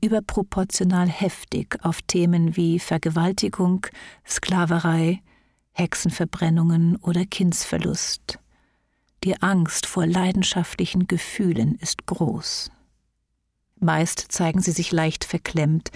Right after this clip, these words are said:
da sie Angst haben, etwas falsch zu machen, wenn sie sich nicht so verhalten, wie die Gesellschaft es wünscht. Solchen Menschen fehlt oft die physische und mentale Unterscheidungsfähigkeit.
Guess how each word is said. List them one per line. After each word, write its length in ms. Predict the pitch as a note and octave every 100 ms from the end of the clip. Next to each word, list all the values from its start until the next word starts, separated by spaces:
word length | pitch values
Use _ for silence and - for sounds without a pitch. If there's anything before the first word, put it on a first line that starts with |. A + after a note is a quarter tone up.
| - - -
da 100 | -
sie 180 | D#3 E3+
Angst 380 | F3 G3 - -
haben, 260 | G3 G3+ G3+
etwas 360 | F#3+ - F#3
falsch 420 | - G#3 F#3 - -
zu 140 | -
machen, 400 | E3 D3+ - G3 - - - - _ _ _
wenn 140 | F#3+ F3+
sie 100 | F#3
sich 180 | F#3+
nicht 260 | G#3 A#3+ -
so 140 | F3
verhalten, 640 | E3 - D3 C#3+ D3 - F#3
wie 60 |
die 140 | F#3 G3+
Gesellschaft 720 | F3+ C#3+ C3+ - - D#3 -
es 220 | F3 -
wünscht. 680 | F3 D3+ F2+ - - - - - _ _ _ _ _ _ _ _
Solchen 500 | - F3+ F#3 G#3+ G#3
Menschen 400 | F#3 D3 D3+ E3
fehlt 440 | D#3+ - F3+ G3 -
oft 420 | E3 - - -
die 80 | D#3+
physische 640 | - A3 G#3 F#3+ - G3
und 280 | - G#3+ -
mentale 540 | F3+ G3+ - F3+ E3+
Unterscheidungsfähigkeit. 1300 | E3+ D#3 D#3+ F3 D3 B2 C#3+ - - - - - F2+